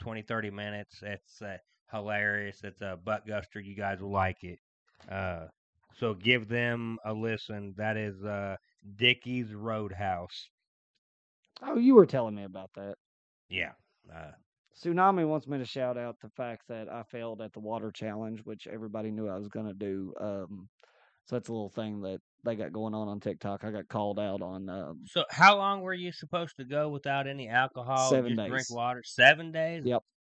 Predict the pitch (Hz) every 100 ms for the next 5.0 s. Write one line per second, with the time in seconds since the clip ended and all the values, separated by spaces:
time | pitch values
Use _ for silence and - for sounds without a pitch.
0 | _ - 104 143 156 160 160 147 131 151
1 | 160 143 165 165 165 - 127 127 127 123
2 | 127 113 123 - - - _ _ _ 104
3 | 104 131 120 117 139 135 107 - 107 101
4 | 110 104 101 107 95 80 - 120 -